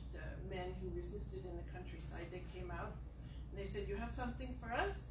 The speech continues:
Well, how about those eggs?" She goes, "No, no, it's underneath." Gave them the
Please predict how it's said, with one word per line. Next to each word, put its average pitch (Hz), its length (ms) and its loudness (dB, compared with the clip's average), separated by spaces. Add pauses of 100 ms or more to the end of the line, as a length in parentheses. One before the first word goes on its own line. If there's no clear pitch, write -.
Well, 196 100 -2
how 240 80 0
about 247 220 4
those 240 220 2
eggs?" - 260 4
She - 80 -2
goes, 190 240 0
"No, 220 120 0
no, 202 120 2 (180)
it's - 100 -2
underneath." 202 520 2 (800)
Gave 214 180 4
them 247 160 2
the 226 60 4